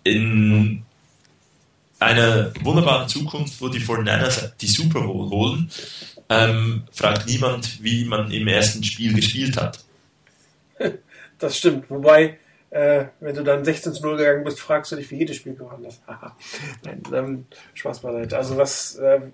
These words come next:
Speaker 2: mich am meisten an diesem Spiel enttäuscht hat, ich sag's mal am Anfang, das sind die Refs. Ich war extrem sauer über das, was da teilweise gemacht wurde.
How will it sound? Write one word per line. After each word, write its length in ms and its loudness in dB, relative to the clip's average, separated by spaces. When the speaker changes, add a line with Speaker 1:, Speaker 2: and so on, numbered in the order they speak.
Speaker 2:
mich 280 -10
am 120 -6
meisten 340 2
an 100 -2
diesem 180 -6
Spiel 160 -10
enttäuscht 420 0
hat, 100 -4
ich 80 -12
sag's 160 -4
mal 60 -8
am 80 -8
Anfang, 180 -10
das 160 -6
sind 160 -14
die 80 -14
Refs. 380 -12
Ich 60 -20
war 160 -2
extrem 720 0
sauer 500 0
über 180 0
das, 260 -4
was 140 -8
da 100 -6
teilweise 640 -2
gemacht 360 -14
wurde. 340 -2